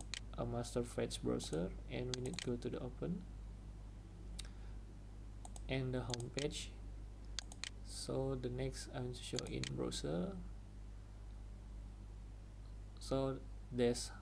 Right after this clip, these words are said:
how to work. Add to favicon and change the title of top bar. Okay, so that's how to add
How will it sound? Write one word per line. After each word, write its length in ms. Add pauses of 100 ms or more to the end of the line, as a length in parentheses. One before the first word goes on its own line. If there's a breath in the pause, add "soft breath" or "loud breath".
how 260
to 60
work. 240 (580)
Add 220
to 80
favicon 640 (680 loud breath)
and 300
change 440
the 380 (800)
title 500 (640)
of 200 (360)
top 160 (120)
bar. 160 (180)
Okay, 260 (800 loud breath)
so 420 (220)
that's 420 (140)
how 100 (280)
to 400 (880)
add 220